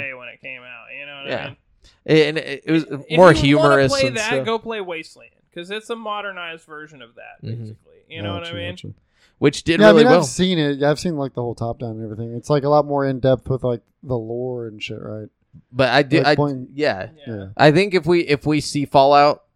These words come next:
Speaker 2: this is how we're gonna see it. It's gonna be, like, a new Fallout, like, you know, inXile game, like a classic Fallout, um, you know, or at least a whole, it's like a, "Oh, look, we showed you Fallout," you know, until Sky, or till whatever, Elder Scrolls comes out,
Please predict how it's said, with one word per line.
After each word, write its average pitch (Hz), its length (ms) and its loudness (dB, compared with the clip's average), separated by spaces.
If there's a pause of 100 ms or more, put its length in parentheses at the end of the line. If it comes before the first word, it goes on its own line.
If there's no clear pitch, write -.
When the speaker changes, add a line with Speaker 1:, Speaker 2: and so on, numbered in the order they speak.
(300)
Speaker 2:
this 123 300 -2
is 123 120 -4
how 117 180 0
we're 107 120 -6
gonna 101 180 -10
see 104 200 -8
it. - 60 -8
It's 127 140 -6
gonna 139 160 0
be, 131 120 2
like, 123 180 0
a 123 60 -2
new 120 240 0
Fallout, 110 680 0
like, 107 340 -8 (320)
you 117 160 -12
know, 101 240 -6
inXile 98 720 -6
game, 101 440 -14 (100)
like 107 220 -6
a 104 80 -8
classic 101 640 -8 (100)
Fallout, 92 580 -6 (440)
um, 104 540 -6 (180)
you 143 140 0
know, 127 240 2 (340)
or 139 120 2
at 139 140 2
least 151 300 -2
a 139 60 8
whole, 139 400 0
it's 147 220 0
like 143 180 2
a, 113 340 -4
"Oh, 170 300 -2
look, 175 340 -8
we 165 240 0
showed 196 380 2
you 156 80 2
Fallout," 165 560 0
you 135 160 -4
know, 120 260 2
until 117 540 0
Sky, 113 460 -2
or 120 180 0
till 110 320 -2
whatever, 104 360 -4
Elder 113 280 -2
Scrolls 110 520 -2
comes 110 300 -6
out, 101 280 -2